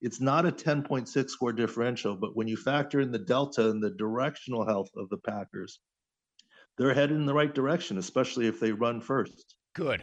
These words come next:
Speaker 2: I love hearing that because that's the way I'm leaning this week. In fact, I picked them. I laid the points, so I like hearing that.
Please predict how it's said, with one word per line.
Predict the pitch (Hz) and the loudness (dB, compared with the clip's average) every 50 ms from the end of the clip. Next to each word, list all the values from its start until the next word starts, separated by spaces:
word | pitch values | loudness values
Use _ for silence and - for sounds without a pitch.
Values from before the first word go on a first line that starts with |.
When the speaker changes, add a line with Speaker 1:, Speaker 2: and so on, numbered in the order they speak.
| - | -4
Speaker 2:
I | - - | -4 0
love | 120 135 139 131 117 | 2 4 4 4 4
hearing | 131 131 117 113 | 2 2 2 2
that | 110 101 90 - | 2 2 2 0
because | - - 101 - | -2 -4 -2 0
that's | - 123 120 113 - | 2 2 2 2 0
the | 113 | 0
way | 113 113 | 0 0
I'm | 110 110 110 | 0 0 0
leaning | 120 123 127 123 120 110 104 | 0 0 0 0 0 0 0
this | 98 113 113 - - | 0 -2 -2 -2 -2
week. | 120 117 107 - | -2 -2 -2 -2
In | 107 90 | 0 0
fact, | 113 113 95 | 0 2 2
I | 101 95 | 2 0
picked | - 120 120 107 - | 0 0 -2 0 0
them. | 123 117 113 110 104 | 2 2 2 2 2
I | 98 | 2
laid | 101 104 107 107 | 2 2 0 -2
the | 107 107 | -2 -2
points, | - - 123 120 113 104 - | -2 -2 0 0 0 -2 -2
so | - | -2
I | 107 104 | 0 0
like | 110 110 101 | 0 -2 -2
hearing | - 113 107 107 110 | -2 -2 0 0 2
that. | 117 113 101 101 | 2 2 0 -2